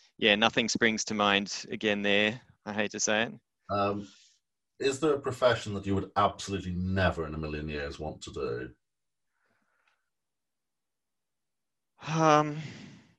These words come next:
Speaker 1: I get motion sickness really easily, so, uh, probably pilot. As, as,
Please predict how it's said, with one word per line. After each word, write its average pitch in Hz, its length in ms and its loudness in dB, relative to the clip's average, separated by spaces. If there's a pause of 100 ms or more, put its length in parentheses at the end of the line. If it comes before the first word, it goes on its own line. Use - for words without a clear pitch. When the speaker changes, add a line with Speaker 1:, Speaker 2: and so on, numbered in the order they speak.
(1300)
Speaker 1:
I 196 60 2
get 226 220 4
motion 127 540 4
sickness 143 520 0
really 139 240 4
easily, 147 640 4
so, 104 760 6 (280)
uh, 98 680 6 (360)
probably 101 1400 2
pilot. 104 680 4 (340)
As, 110 180 -2
as, 110 300 -2